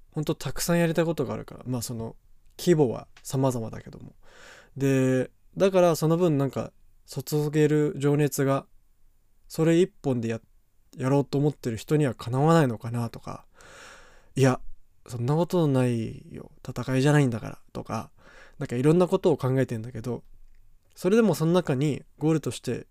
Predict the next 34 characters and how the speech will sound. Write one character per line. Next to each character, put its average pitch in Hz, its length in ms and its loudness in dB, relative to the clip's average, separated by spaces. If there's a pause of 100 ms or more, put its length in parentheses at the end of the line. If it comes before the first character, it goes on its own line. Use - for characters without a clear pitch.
(680)
一 - 220 -8
つ - 140 -4
あ 123 60 -2
る 110 100 -10
の 110 100 -10
が、 131 260 -8 (600)
僕 127 180 -4
は 156 100 2
オ 151 60 4
ー 165 40 4
ル 180 60 2
ナ 180 100 4
イ 175 40 2
ト 180 100 -2
ニ 175 80 0
ッ - 20 -4
ポ 185 120 0
ン 160 40 2
の 117 80 0
レ-、 120 340 -4
レ 123 200 -2
ギ 139 120 0
ュ 151 80 2
ラ 151 100 2
ー 143 40 0
の 143 120 0
パ 147 180 -4
ー 139 40 -2
ソ 147 100 -6
ナ 147 120 0
リ 127 120 -2
テ - 140 -14
ィ 156 100 -14 (1040)
に 170 240 -2